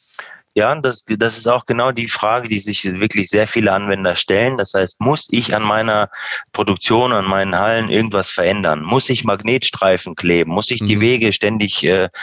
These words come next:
Speaker 1: frei halten? Mittlerweile ist die Technologie so ausgereift,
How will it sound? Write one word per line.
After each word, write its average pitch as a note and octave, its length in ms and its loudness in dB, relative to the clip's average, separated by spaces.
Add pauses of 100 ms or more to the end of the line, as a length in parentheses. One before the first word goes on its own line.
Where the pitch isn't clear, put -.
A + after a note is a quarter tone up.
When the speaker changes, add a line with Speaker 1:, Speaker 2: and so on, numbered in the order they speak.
(240)
Speaker 1:
frei A2+ 300 2
halten? E2+ 420 0 (300)
Mittlerweile B2 640 2
ist A2 180 0
die A2 80 -2
Technologie A2+ 720 0
so A2 200 2
ausgereift, G2+ 680 0